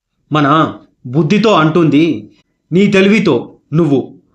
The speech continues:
సమస్యను ఎదుర్కోవడానికి సిద్ధపరిచిన ధర్మాన్ని, బలాన్ని, ధైర్యాన్ని,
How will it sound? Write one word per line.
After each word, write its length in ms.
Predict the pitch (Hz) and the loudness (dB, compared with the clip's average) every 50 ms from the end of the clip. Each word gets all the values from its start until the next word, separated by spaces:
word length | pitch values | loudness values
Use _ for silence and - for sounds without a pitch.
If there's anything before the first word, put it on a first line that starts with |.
| _ _ | _ _
సమస్యను 800 | - - 147 151 170 170 170 - 170 160 160 180 170 127 95 - | -8 -2 0 0 0 0 0 0 0 2 2 2 0 -2 -4 -6
ఎదుర్కోవడానికి 1300 | - 117 135 147 156 180 175 175 196 190 185 190 180 170 165 147 131 120 - 143 151 160 131 98 - - - _ _ _ | -4 -2 0 0 2 2 2 2 2 4 4 4 4 2 2 0 0 -2 0 0 0 0 0 -2 -6 -12 -20 _ _ _
సిద్ధపరిచిన 800 | - - 175 170 151 196 196 190 185 165 151 - 165 120 92 80 - - _ _ _ _ _ _ _ _ _ _ _ _ _ _ _ _ _ _ _ _ _ - | -8 -4 -2 0 0 0 0 0 0 -2 -2 -2 -4 -4 -4 -8 -12 -20 _ _ _ _ _ _ _ _ _ _ _ _ _ _ _ _ _ _ _ _ _ -10
ధర్మాన్ని, 720 | 117 156 160 160 160 160 160 156 156 151 151 156 160 160 - - _ _ _ _ _ _ - 120 | -4 -2 0 2 2 2 2 2 2 2 2 0 0 -4 -8 -16 _ _ _ _ _ _ -16 -8
బలాన్ని, 760 | 117 143 151 156 156 160 156 156 147 147 151 160 165 - - _ _ _ _ _ _ _ _ _ _ - | -4 -2 0 0 2 2 2 2 2 2 0 -2 -4 -10 -16 _ _ _ _ _ _ _ _ _ _ -12
ధైర్యాన్ని, 840 | 127 127 151 156 156 156 165 160 156 151 151 143 143 151 160 165 170 | -6 -2 0 2 2 2 4 4 4 2 2 2 2 2 0 -2 -8